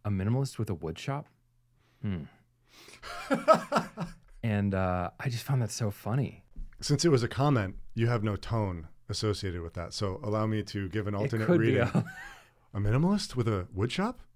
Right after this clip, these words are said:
Speaker 2: Hmm. Which is actually an, an appropriate way to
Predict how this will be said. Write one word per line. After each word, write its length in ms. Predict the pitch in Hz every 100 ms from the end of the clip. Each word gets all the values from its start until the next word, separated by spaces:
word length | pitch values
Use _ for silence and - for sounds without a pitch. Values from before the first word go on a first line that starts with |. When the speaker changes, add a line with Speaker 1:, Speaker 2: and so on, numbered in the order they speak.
| - -
Speaker 2:
Hmm. 360 | 262 214 110 85 - - - - - - - - 330 -
Which 180 | 156 170
is 140 | 190 185
actually 520 | 202 233 190 170 151
an, 120 | 147
an 160 | 175 143
appropriate 500 | 139 180 190 147 139
way 140 | 117
to 260 | 120 110